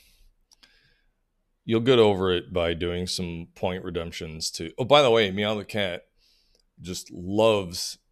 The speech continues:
how powerful Lon-, Londi is.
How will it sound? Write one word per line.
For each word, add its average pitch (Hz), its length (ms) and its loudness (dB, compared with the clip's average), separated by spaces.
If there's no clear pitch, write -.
how 87 260 -10
powerful 87 960 -4
Lon-, 90 400 -4
Londi 87 540 -4
is. - 220 -16